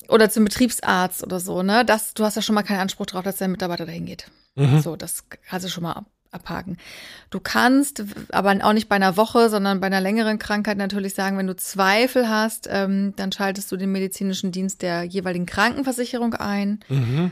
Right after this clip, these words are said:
Speaker 1: Dann gibt es eventuell ein Gutachten, weil die Krankenversicherung hat natürlich auch ein Interesse daran, dass derjenige vielleicht gar nicht krank ist.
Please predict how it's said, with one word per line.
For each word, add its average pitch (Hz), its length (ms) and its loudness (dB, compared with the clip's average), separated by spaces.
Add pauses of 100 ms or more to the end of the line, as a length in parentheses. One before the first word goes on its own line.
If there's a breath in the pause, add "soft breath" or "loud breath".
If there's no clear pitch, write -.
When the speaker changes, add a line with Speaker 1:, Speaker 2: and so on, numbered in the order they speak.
(140)
Speaker 1:
Dann 180 160 -6
gibt 196 200 -6
es 196 120 -6
eventuell 208 720 4
ein 196 160 2
Gutachten, 214 580 -2
weil 202 100 0
die 185 80 -6
Krankenversicherung 196 760 -4
hat - 80 -6
natürlich - 340 -10
auch 208 160 4
ein 240 80 2
Interesse 233 360 -2
daran, 220 320 0
dass 214 120 -2
derjenige 196 460 -2
vielleicht 190 280 -4
gar 185 140 -4
nicht 185 160 -6
krank 196 240 -4
ist. 285 240 -6